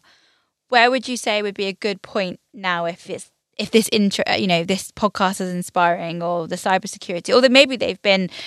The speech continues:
impacted? Um, uh, someone asked me earlier about why I, I joined, and it was from visiting an N H S trust,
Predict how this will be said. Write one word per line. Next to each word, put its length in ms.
impacted? 800
Um, 380
uh, 140
someone 260
asked 220
me 120
earlier 200
about 200
why 240
I, 300
I 220
joined, 460
and 240
it 100
was 160
from 160
visiting 400
an 80
N 100
H 200
S 160
trust, 380